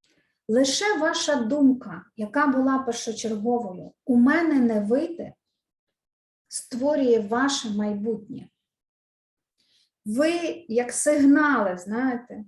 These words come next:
сигнали послали в, у Всесвіт, до Бога,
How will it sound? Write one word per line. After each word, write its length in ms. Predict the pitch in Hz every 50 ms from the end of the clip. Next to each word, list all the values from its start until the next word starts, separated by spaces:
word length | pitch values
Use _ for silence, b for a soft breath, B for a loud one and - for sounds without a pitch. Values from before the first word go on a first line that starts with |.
| _ _ _ _ _ _
сигнали 720 | - - - 226 226 247 254 262 277 277 277 254 233 214
послали 880 | 208 - 214 208 - - 240 247 269 302 320 302 233 208 190 196 214 - _ _ _ _ _ _ _ _ _ _ _ _ _ _ _
в, 300 | - - 202 185 98 - _ _ _ _ _ _ _ _ _ - -
у 100 | - 285
Всесвіт, 720 | 269 240 - - 311 311 311 311 - - 220 226 214 185 -
до 120 | - 254
Бога, 460 | 262 254 294 285 233 233 220 214 -